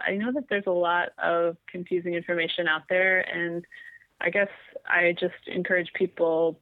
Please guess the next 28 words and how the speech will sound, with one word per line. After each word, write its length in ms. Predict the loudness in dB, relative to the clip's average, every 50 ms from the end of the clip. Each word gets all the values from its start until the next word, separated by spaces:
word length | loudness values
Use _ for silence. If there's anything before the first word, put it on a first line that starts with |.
| _
not 300 | -4 -2 -2 -2 -2 -2
to 80 | -2 0
get 180 | 0 0 0 0
too 120 | 0 0
tired, 520 | 2 2 2 4 4 6 4 4 2 0 -4
to 80 | -8 -4
try 340 | 0 2 2 2 2 0 -4 -4 0
to 380 | 0 2 2 0 -2 -4 -6 -8 -12 -20 -20 -20 _ _ -6
make 160 | -6 -6 -4 -4
some 140 | -4 -4 -2 0
sense 180 | 0 0 0 0
of 120 | 0 2 2
it 140 | 2 0
themselves, 580 | 0 -4 -4 -2 0 0 2 2 2 2 0 -4 -10 -10 -6
and, 420 | -2 0 0 0 0 0 -2 -4 -6 -12 -20 -20 -20 -20 -20 -20 -14 -8
um, 300 | -4 -4 -2 -2 -2 -2 0
always 360 | 2 2 4 4 2 2 0 -6 _ _ _ -8
just 140 | -6 -6 -6 -8 _ _ _ _ _ _ _ _ _ _ _ -20 -20 -18 -16 -16 -12 -4
be 280 | 0 2 4 4 4 2 0 0
cautious 500 | 0 2 2 2 2 2 2 2 0 -2 -8 -10 -6
when 440 | -2 0 0 0 0 -2 -4 -6 -6 -4
reading 380 | -2 -2 0 0 -2 -2 -2
these 140 | -4 -4 -4 -2
headlines 480 | -2 -2 -2 -2 -2 -2 0 -2 -2 -2 -4
and 280 | -6 -6 -6 -8 -10 -12 -14 -10 -4
try 160 | 0 0 0
to 60 | 0
find 340 | 0 0 -2 -2 -2 -4